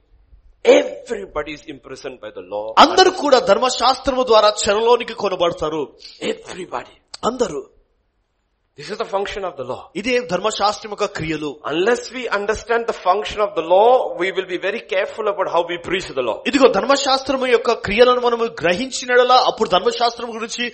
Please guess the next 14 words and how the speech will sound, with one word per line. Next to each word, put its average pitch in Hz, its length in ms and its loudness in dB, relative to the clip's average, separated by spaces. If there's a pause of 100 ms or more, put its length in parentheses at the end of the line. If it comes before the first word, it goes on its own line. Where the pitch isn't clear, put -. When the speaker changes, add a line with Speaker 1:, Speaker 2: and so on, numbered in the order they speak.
(320)
Speaker 2:
బోధించడంలో 254 560 6 (100)
జాగ్రత్త 190 380 0
ఉంటాము. 180 320 0
Speaker 1:
Law 190 200 10 (280)
imprisons 165 680 -8 (480)
Speaker 2:
ఇదిగో 143 180 -10
Speaker 1:
everybody. - 300 -8
Speaker 2:
ప్రతి 269 260 4 (120)
ఒక్కరిని 254 360 0
కూడా 240 140 4 (100)
ధర్మశాస్త్రము 226 760 0 (100)
చెరలోనికి 226 560 2
తీసుకొని 196 340 -6
వెళ్తుంది. 160 340 -6